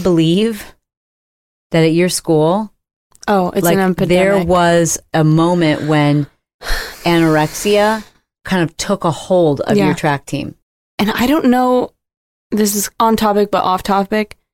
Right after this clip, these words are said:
Speaker 2: I don't know how guys can coach girls
Speaker 1: Girls.
Speaker 2: in that sport.
Speaker 1: Put it this way, Josh wasn't that way.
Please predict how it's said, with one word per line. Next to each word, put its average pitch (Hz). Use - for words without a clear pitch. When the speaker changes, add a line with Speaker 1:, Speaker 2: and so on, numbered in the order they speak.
Speaker 2:
I 208
don't 277
know 285
how 208
guys 202
can 190
coach 185
girls 170
Speaker 1:
Girls. -
Speaker 2:
in 190
that 165
sport. -
Speaker 1:
Put 247
it -
this 269
way, 180
Josh 208
wasn't 277
that 160
way. 151